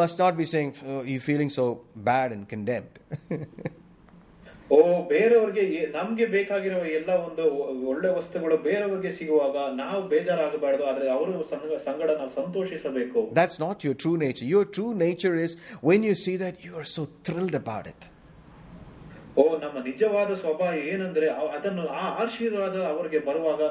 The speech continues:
Speaker 2: ನಾವು ಸಂತೋಷಿಸಬೇಕು.
Speaker 1: You are so joyful and excited that they, that they,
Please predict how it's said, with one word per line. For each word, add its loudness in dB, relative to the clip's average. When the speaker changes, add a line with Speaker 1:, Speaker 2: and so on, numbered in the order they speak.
Speaker 2:
ನಾವು -4
ಸಂತೋಷಿಸಬೇಕು. -4
Speaker 1:
You 12
are 6
so 4
joyful 0
and 0
excited -2
that 0
they, 0
that -2
they, 2